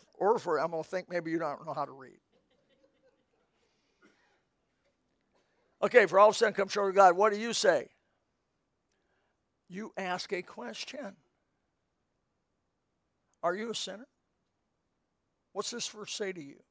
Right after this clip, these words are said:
Question, question. That's easy to remember, right? Mark your small New Testament ahead of time. Romans six twenty-three. "For the wages of sin is death, but the gift of God is eternal life through Jesus Christ." What do you do with that?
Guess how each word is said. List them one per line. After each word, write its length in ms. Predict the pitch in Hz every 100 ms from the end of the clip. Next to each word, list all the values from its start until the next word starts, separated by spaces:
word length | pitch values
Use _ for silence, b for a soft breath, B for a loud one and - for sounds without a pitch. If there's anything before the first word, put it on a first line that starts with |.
| _ _ _ _ _ _
Question, 400 | - 208 - - _
question. 420 | - 202 190 - - -
That's 180 | 180 285
easy 200 | 240 202
to 80 |
remember, 340 | 160 151 156 262
right? 280 | 214 294 - _ _ _ _ _ _ - _ _ _ _ _ _ _ _
Mark 300 | 170 180 214
your 120 | - 220
small 280 | 202 196
New 120 | 196 196
Testament 420 | 180 175 185 165
ahead 120 | 165
of 80 | 156
time. 420 | 165 147 208 208 _ _ -
Romans 240 | 180 180
six 240 | - 190
twenty-three. 540 | - 202 190 - 202 254
"For 760 | _ _ _ _ _ _ _
the 60 | 165
wages 220 | 185 185
of 80 | 165
sin 140 | 202 190
is 100 | 151
death, 280 | 190 208
but 100 | 175
the 60 | 156
gift 200 | 180 180
of 80 | 170
God 160 | 180
is 100 | 180
eternal 320 | 156 151 180 175
life 200 | 185 180
through 100 | 165
Jesus 380 | 180 170 156
Christ." 280 | - 190 196
What 140 | 156 202
do 60 |
you 80 | 208
do 120 | 214
with 140 | 202 208
that? 340 | 233 165 -